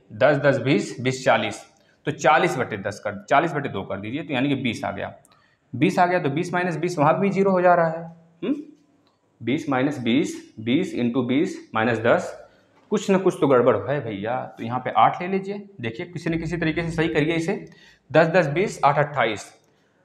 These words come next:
अगर हम अट्ठाईस मान लेते हैं ए प्लस B plus सी, तो अट्ठाईस बटे दो करेंगे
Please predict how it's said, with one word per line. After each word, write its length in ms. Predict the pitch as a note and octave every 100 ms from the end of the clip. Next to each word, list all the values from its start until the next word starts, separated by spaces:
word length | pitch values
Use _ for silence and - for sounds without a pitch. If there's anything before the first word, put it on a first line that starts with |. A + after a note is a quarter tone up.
| -
अगर 180 | D#3 G#3+
हम 60 | F#3
अट्ठाईस 400 | - D3 A3 A3+
मान 200 | F#3+ F3+
लेते 200 | E3+ F#3+
हैं 100 | E3
ए 120 | E3+
प्लस 240 | E3+ D#3
B 140 | C3+ C#3+
plus 220 | C#3 C3
सी, 220 | - D3+
तो 140 | C#3+
अट्ठाईस 440 | C#3 - C3+ E3+ D#3+
बटे 160 | E3 D#3+
दो 160 | D#3+
करेंगे 420 | F3 C3 A2 G#2+